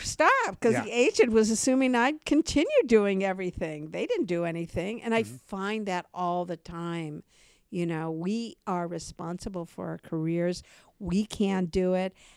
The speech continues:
Speaker 1: And you just have to find a different,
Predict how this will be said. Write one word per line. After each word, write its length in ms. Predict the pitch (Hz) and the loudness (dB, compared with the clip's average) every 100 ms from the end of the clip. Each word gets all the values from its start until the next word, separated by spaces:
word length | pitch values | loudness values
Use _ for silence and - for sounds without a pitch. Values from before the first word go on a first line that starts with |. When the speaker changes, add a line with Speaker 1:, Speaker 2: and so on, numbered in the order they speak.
| _ _ _ - | _ _ _ -2
Speaker 1:
And 360 | 220 220 220 | 0 2 0
you 80 | 214 | -2
just 320 | 196 254 - | -2 -2 0
have 200 | 294 269 - | 0 -2 -2
to 80 | 220 | -6
find 360 | - 220 226 | -4 -2 -2
a 100 | 185 | -4
different, 600 | 160 - 226 - 254 247 | -6 -4 -4 -2 -6 -6